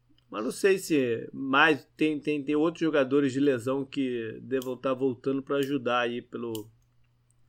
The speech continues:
pelo time. Eles precisam de alguma ajuda. O Clowney não volta mais. Esse, com certeza, não, não joga mais nesse campeonato. Por falar em voltar, parece que o Gardner Minshew tava tentando aí pleitear, né?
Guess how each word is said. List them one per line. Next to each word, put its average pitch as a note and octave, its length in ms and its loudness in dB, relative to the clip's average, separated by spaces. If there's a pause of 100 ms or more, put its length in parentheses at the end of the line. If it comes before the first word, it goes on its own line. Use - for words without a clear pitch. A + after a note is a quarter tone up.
(1000)
pelo C3 260 0
time. A#2+ 460 -4
Eles A#2+ 240 -6
precisam E3+ 360 -4
de F3 80 -2
alguma E3+ 340 0
ajuda. A2+ 540 -2 (560)
O A#2+ 360 -4
Clowney G3+ 400 10
não A#3 100 2
volta G#3+ 300 2
mais. A#2 420 -2
Esse, C#3 280 -2
com D#3+ 160 -8
certeza, D3+ 560 -6
não, D#3+ 80 -10
não D#3 380 -6
joga C#3 280 2
mais C3+ 160 -2
nesse C#3 220 -8
campeonato. A#2+ 680 -6 (320)
Por A4+ 140 4
falar C#4+ 240 10
em B3 60 10
voltar, G3+ 580 10
parece A#3+ 480 4
que D#4 140 -4
o A3 480 4
Gardner F#3+ 640 6
Minshew G#3 420 -2
tava C4 240 0
tentando B3 520 0
aí A3 120 10
pleitear, G3+ 800 2
né? F#3 200 -2